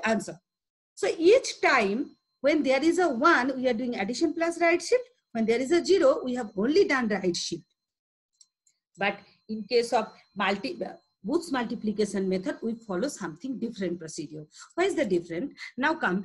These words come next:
see, when there is a, what I told in case of hardware multiplication method, when there is a string of one, each time a one is encountered in the multiplier bit, we need to add the multiplicand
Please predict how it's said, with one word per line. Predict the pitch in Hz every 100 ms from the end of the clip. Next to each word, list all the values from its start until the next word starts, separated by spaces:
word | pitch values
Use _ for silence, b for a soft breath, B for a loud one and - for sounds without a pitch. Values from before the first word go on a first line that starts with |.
| B
see, | B - 277
when | 202 302 349
there | 359 370
is | 370
a, | 370
what | 294 311
I | 349
told | 311 220 285
in | 302 285
case | 294
of | 294
hardware | 269 262 294
multiplication | 294 277 294 277 294 294 294
method, | 294 320 403 B B _
when | 285 381 403
there | 392 403
is | 403
a | 427
string | - - 302 311 330
of | 349 359 -
one, | 196 185 175 151 160 262 370 _ _ _ - B B
each | 330 427 523 -
time | - 349 302 262 302
a | 339 262 262
one | 233 254 339 466
is | 508
encountered | 349 269 - 226 220 254 262
in | 262
the | 220 208
multiplier | 185 180 220 196 180 175
bit, | 170 220 285 B B -
we | 320
need | 330 339 349
to | 370 - -
add | 214 262 262
the | 320
multiplicand | 311 277 277 330 339 - 339 349 349 202